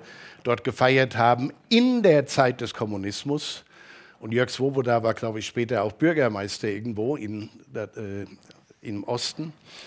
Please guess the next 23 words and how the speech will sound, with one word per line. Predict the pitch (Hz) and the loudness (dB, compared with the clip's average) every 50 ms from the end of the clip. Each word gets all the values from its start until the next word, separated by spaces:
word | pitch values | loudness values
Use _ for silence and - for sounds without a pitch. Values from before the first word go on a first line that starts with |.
| - - - - - - - - - _ _ _ _ _ _ _ _ _ _ | -20 -20 -20 -20 -20 -20 -20 -20 -20 _ _ _ _ _ _ _ _ _ _
Und | - 165 175 | 4 6 6
er | 185 | 8
sagt, | 170 220 214 - - | 10 8 6 6 4
„Bleiben | - - 196 185 202 269 285 277 269 240 | 4 8 8 10 10 8 6 6 4 6
wird | 247 233 214 226 - | 6 6 4 4 2
nur, | 214 233 247 214 165 139 | 2 6 6 6 6 8
wer | 160 170 180 175 | 8 10 10 10
auf | 160 - - | 8 6 2
Gottes | - 175 190 185 - 196 180 - - | 2 0 0 2 0 -4 -6 -4 -2
Wort | 165 175 175 170 - | -2 -2 -2 -2 -6
steht, | - - - 98 90 85 - - - - - - - - _ _ _ _ | -10 -8 -6 -6 -6 -8 -10 -14 -14 -14 -14 -16 -20 -20 _ _ _ _
dem | 127 123 120 117 | -2 0 0 -2
sichersten | - - 185 185 - - 165 160 160 - - - 156 135 | -2 -2 -4 -2 0 0 -2 -2 -2 -4 -6 -6 -6 -6
Standpunkt | - - - 127 120 123 127 120 - - 113 113 107 98 95 - - - - _ _ 101 | -6 -6 -4 -4 -4 -4 -6 -8 -8 -8 -6 -6 -6 -8 -10 -14 -18 -18 -20 _ _ -10
der | 95 90 | -10 -8
Welt.“ | 85 78 73 - - - - - _ _ _ _ _ _ _ _ _ _ _ _ _ - - _ _ _ _ _ _ _ _ _ _ _ _ _ _ | -10 -12 -12 -14 -18 -20 -20 -20 _ _ _ _ _ _ _ _ _ _ _ _ _ -20 -20 _ _ _ _ _ _ _ _ _ _ _ _ _ _
Und | - 117 | 0 6
dann | 135 156 196 | 6 8 8
im | 208 196 180 | 8 8 8
nächsten | 180 202 254 220 - - - 185 151 | 8 8 8 6 4 0 0 -2 -2
Vers, | - - 131 127 143 165 180 180 - - - - - - - _ _ _ _ _ _ _ | 0 2 4 6 6 6 4 2 0 -2 -4 -6 -8 -14 -20 _ _ _ _ _ _ _
und, | 160 147 143 143 139 131 - - - - - | 0 2 2 2 0 -2 -4 -6 -10 -10 -10
äh, | - 160 143 135 135 135 131 131 | -6 -4 0 0 2 2 0 -2